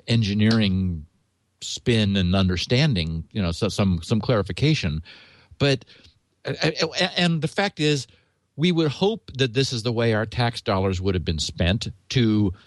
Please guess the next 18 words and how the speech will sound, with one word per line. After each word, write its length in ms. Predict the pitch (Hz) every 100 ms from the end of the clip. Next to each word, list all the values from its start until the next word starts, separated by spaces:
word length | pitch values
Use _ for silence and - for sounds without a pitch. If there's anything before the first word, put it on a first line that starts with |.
| _ - -
to 100 | 131
create 540 | - 127 120 127 107
this 180 | 104 110
kind 240 | - 110 95
of 100 | -
technology. 640 | 98 107 95 92 98 113
But 140 | 113
here 280 | 101 240 330
it 60 | 262
is 240 | 339 123
laid 300 | 113 202 220
out 340 | 185 170 - - _ _ -
with 180 | 135
all 200 | 131 196
of 120 | 240 156
their 140 | 165
code 320 | - 170 214
words 480 | 147 117 87 76 87